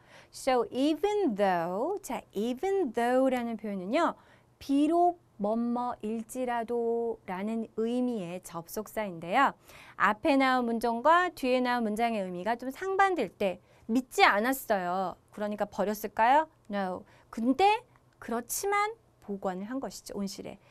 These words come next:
앞뒤의 행동이 좀 다르잖아요. 이럴 때 even though라는 표현을 쓰는 것이죠. 비록 이런 마음이 들긴 하였지만 비록 뭐뭐 했을지라도 라고 해석을 하면 되겠습니다. Even though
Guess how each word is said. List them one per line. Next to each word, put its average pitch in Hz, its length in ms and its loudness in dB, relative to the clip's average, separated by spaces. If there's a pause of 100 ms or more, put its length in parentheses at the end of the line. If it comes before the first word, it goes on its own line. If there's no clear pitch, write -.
(180)
앞뒤의 247 540 2
행동이 392 400 0 (300)
좀 403 180 -10
다르잖아요. 190 720 -6 (140)
이럴 185 160 -10
때 - 260 -12
even 220 380 -4
though라는 180 360 -10
표현을 180 240 -12
쓰는 240 220 -10
것이죠. - 340 -16 (420)
비록 403 480 8
이런 349 260 4
마음이 302 380 4
들긴 233 360 -4
하였지만 262 1200 -2 (340)
비록 285 600 2 (100)
뭐뭐 175 420 -6
했을지라도 254 1600 -2
라고 185 440 -8
해석을 214 320 -8
하면 196 160 -8
되겠습니다. 180 580 -4 (340)
Even 302 540 2
though 196 580 0